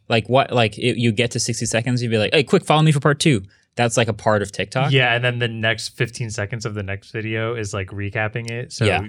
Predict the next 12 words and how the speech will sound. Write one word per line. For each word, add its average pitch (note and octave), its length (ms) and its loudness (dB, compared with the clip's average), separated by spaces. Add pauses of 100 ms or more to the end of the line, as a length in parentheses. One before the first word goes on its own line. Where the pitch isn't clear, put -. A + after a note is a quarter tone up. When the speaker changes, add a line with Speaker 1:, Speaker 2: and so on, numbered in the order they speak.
(120)
Speaker 2:
yeah, G#2+ 100 -8
Speaker 1:
<laughs> - 320 0
Speaker 2:
that's A#2 160 -2
Speaker 1:
Yeah. F#2+ 200 4
Speaker 2:
brutal. G2+ 360 -2
I G2+ 160 -4
hate G2+ 380 -6
every G2+ 240 -4
second G#2 380 -10
of - 140 -10
it. C#2 180 -12 (120)
Speaker 1:
So, C3+ 720 10